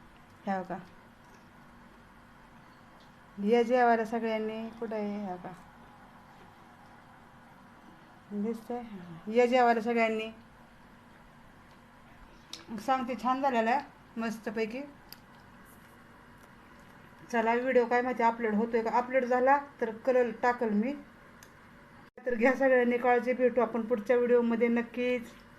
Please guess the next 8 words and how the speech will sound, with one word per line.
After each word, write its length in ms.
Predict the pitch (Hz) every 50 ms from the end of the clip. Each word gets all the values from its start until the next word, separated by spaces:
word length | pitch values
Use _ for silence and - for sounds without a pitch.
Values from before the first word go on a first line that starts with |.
| - - - - - - - - - - -
आणि 140 | 233 240
सगळ्यांनी 380 | 226 254 247 247 254 262 262 269
खुश 300 | 262 - 247 269 269 269
राहा 300 | 262 269 247 240 247 262
आणि 160 | 262 254 254
सगळ्यांनी 440 | 233 - 262 247 262 262 262 262 262
जेवायला 540 | 233 226 262 262 262 262 254 254 254 240 247
या, 360 | 247 247 254 247 247 247 254